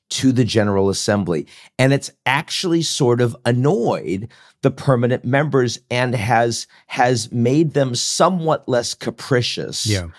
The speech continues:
Speaker 1: about wanting to use that veto.
Speaker 2: Who's it annoyed more,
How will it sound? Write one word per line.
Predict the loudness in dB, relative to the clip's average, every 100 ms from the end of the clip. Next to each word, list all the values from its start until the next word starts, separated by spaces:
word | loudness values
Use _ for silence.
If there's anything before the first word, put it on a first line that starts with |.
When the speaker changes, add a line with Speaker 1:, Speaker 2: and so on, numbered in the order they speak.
| -16 -2
Speaker 1:
about | 2 2 0
wanting | -2 0 0 0 -2
to | -6
use | -4 -2 -2 -2
that | -6 -6
veto. | -12 -12 -14 -18 _ -2
Speaker 2:
Who's | -2 0
it | 2
annoyed | 4 4 4
more, | 2 0 -6 -14